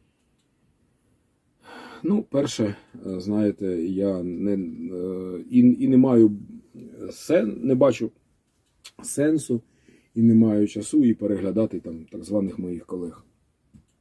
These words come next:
Це і хорошо, і погано. Е, я не можу порівняти, е, з, там,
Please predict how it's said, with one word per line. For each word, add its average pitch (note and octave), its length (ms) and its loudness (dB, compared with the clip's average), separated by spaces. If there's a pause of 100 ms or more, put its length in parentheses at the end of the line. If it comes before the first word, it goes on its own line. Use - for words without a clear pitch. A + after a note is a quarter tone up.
(540)
Це - 340 8
і E3 100 -6
хорошо, D#3+ 440 0
і C3 40 4
погано. F#2+ 460 -8 (1040)
Е, G#2 200 2
я C#3+ 160 8
не B2+ 100 6
можу A#2 260 6
порівняти, A2+ 680 4 (1400)
е, E2+ 300 -8
з, - 220 -20 (140)
там, F2 440 -8